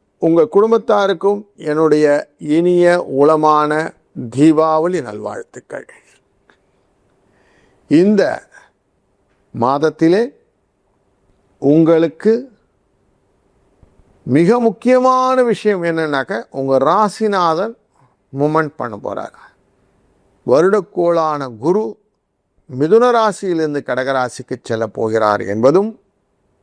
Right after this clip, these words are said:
உங்க ராசியின் நேரடி பார்வைக்கு இருக்கக்கூடிய கன்னிராசியிலே சூரியன், புதன், ஆட்சியிலே அமர்ந்திருக்கிற புதன்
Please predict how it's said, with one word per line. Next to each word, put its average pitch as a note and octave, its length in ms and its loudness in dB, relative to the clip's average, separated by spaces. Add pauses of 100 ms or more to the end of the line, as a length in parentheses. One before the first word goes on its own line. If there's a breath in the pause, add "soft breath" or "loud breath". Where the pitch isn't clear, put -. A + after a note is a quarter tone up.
(2750)
உங்க C#3 240 2
ராசியின் G#3+ 500 2
நேரடி B3 520 2
பார்வைக்கு A#3+ 680 -2 (100)
இருக்கக்கூடிய A3 840 0 (480)
கன்னிராசியிலே A3+ 1040 0 (1500)
சூரியன், G#3+ 880 0 (400)
புதன், G#3 420 -2 (840)
ஆட்சியிலே A3+ 840 0
அமர்ந்திருக்கிற G3+ 580 -4
புதன் F3+ 420 -2